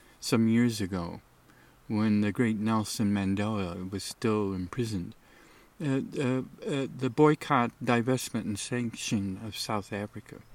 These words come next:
which had a tremendously powerful effect,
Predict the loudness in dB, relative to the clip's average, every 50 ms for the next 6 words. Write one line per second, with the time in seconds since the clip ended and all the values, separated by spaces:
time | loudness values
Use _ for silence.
0 | -20 -20 -20 -6 -4 -2 -2 0 2 0 0 0 0 -2 -4 -6 -8 -8 -8 -8
1 | -8 -6 -4 -2 2 2 4 2 2 0 -4 -6 -8 -8 -10 -8 -6 -4 -2 -2
2 | -4 -6 -8 -12 -14 -12 -10 -8 -8 -8 -8 -8 -6 -6 -6